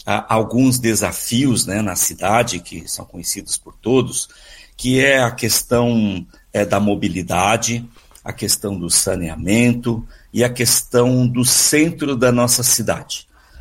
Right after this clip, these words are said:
Ahn, a cidade cresceu, ahn, ou principalmente por causa da pandemia,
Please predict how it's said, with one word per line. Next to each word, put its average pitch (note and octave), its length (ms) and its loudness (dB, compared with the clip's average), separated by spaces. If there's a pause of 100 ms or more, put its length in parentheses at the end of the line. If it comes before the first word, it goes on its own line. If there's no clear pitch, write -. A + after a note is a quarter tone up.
(200)
Ahn, F#2+ 800 0 (400)
a - 80 -6
cidade - 300 -2
cresceu, C#3+ 720 2 (400)
ahn, G#2+ 560 2 (420)
ou C3+ 360 0
principalmente B2+ 560 0
por A2 100 -8
causa A2+ 260 0
da A2 100 0
pandemia, G#2+ 1000 2